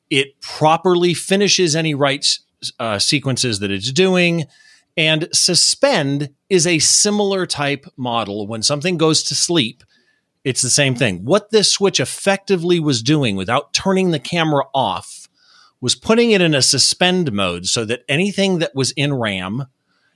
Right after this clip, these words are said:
could be written to N V ram, non-volatile ram, uh, and apparently possibly even be written to the S D card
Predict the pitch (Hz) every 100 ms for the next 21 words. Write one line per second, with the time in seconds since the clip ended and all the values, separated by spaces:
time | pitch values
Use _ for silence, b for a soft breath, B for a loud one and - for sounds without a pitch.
0 | _ _ _ _ - 156 147 143 190 208
1 | 143 156 165 156 156 135 180 135 104 101
2 | 113 123 113 143 151 117 104 87 82 82
3 | 73 71 85 - _ _ _ _ _ -
4 | 123 - - 220 320 262 165 202 208 -
5 | - 160 - 208 262 240 165 156 - 135
6 | 120 - 123 120 117 - 208 240 226 190
7 | 190 202 165 165 202 185 160 - 170 147
8 | 147 139 - 135 117 127 123 220 262 -
9 | 98 95 78 90